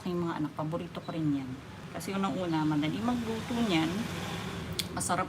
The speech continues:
pa. Diba? Sino ang may paborito niyan? Taas ang kamay. Taas ang kamay.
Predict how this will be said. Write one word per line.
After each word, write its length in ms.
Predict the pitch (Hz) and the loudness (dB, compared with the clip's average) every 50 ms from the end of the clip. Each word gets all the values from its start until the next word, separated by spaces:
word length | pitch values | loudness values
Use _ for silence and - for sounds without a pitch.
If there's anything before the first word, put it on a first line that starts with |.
| - - | -2 0
pa. 240 | 135 143 151 180 - - 170 - - - - - - - - - | 0 0 0 0 -4 -6 -8 -10 -10 -10 -12 -12 -12 -10 -10 -8
Diba? 320 | - 196 175 151 143 147 151 - - - - - - - - - - - - - - - - - | -6 -2 0 0 0 0 0 -2 -6 -8 -8 -8 -8 -8 -8 -8 -8 -6 -8 -8 -8 -6 -6 -4
Sino 280 | - 226 220 226 226 | -2 0 2 2 2
ang 80 | 226 226 | 2 0
may 120 | 220 196 | 0 0
paborito 520 | - 208 196 185 196 190 190 185 160 - 185 | 0 0 0 0 0 0 0 0 0 2 2
niyan? 440 | 175 165 151 147 143 143 147 147 - - - - - - - - - - - - - - - - - - - - - - - - - - - - - - - - - - - - - - - - | 4 6 4 4 4 2 0 0 -2 -4 -6 -6 -6 -6 -6 -6 -8 -8 -8 -8 -8 -6 -6 -6 -6 -6 -8 -8 -8 -8 -10 -10 -8 -8 -8 -8 -6 -6 -6 -6 -6 -6 -8 -8 -8 -6 -4 -2
Taas 240 | - 175 170 - | -2 -2 0 0
ang 120 | 190 180 165 - | -2 -2 -2 0
kamay. 280 | 170 151 151 143 131 - - - - | 2 2 2 2 2 -2 -8 -10 -8
Taas 240 | - - - - - | -6 -4 -2 0 0
ang 80 | 196 196 | 0 0
kamay. 280 | - - - - - | 0 -6 -8 -10 -12